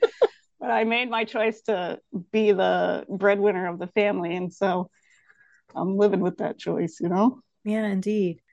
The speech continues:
Speaker 2: Now, for you, would you as a woman benefit to have more women in, like, some of those top roles,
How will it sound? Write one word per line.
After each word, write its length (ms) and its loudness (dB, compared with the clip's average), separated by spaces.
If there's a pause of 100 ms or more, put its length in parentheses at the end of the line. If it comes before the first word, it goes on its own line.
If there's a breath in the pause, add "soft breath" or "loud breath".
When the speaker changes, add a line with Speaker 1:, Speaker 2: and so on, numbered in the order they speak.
Speaker 2:
Now, 240 2
for 180 -4
you, 600 4 (300)
would 280 -2
you 300 2
as 120 2
a 60 2
woman 460 -2
benefit 680 -4
to 100 -6
have 280 -2
more 380 2
women 500 0
in, 400 -4
like, 200 -4
some 180 0
of 80 0
those 180 0
top 360 -8
roles, 500 0